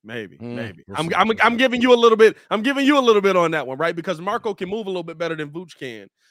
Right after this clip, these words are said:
Speaker 1: So you might be, might be able to work him in there. But I think that, that, that lineup of just wingspan, length, shooting ability, that's gonna be something to watch for this season. I think Justin Lewis not only makes the team, I think Justin Lewis makes the rotation.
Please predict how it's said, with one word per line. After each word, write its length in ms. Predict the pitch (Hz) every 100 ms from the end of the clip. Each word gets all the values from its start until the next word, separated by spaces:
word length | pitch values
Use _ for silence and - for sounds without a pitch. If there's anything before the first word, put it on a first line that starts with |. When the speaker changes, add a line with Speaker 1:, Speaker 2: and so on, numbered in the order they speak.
| _
Speaker 1:
So 140 | 147
you 140 | 156
might 200 | 160 165
be, 140 | 160 165
might 280 | 156 170 170
be 80 |
able 120 | 170 156
to 60 |
work 240 | 151 165 -
him 140 | 160
in 100 | 151
there. 180 | 143 131 - _
But 80 | 143
I 100 | 151
think 280 | 180 226 214
that, 120 | 175 -
that, 200 | 135 139 -
that 200 | 139 143 -
lineup 520 | 135 156 208 214 226 -
of 120 | 139
just 320 | 131 123 _
wingspan, 1040 | 131 214 247 233 - 240 233 240 240 233 233 _ _
length, 480 | 139 185 233 240 -
shooting 480 | - - 240 247 240
ability, 580 | 226 240 240 233 247 254 _ _
that's 240 | 165 190
gonna 180 | - 170
be 120 | 143
something 360 | 139 147 135 127
to 80 | 120
watch 240 | 123 123
for 220 | - 120
this 200 | 107 113
season. 360 | - 123 110 107 -
I 120 | 151
think 260 | 165 170 131
Justin 320 | 143 135 131
Lewis 240 | 131 127
not 140 | 135 131
only 180 | 127 113
makes 300 | 120 131 -
the 120 | 120
team, 300 | - 143 143 _ _
I 80 | 135
think 240 | 147 143
Justin 340 | 123 143 - 131
Lewis 240 | 127 117
makes 280 | 117 123 -
the 80 | 113
rotation. 540 | 101 - 113 110 -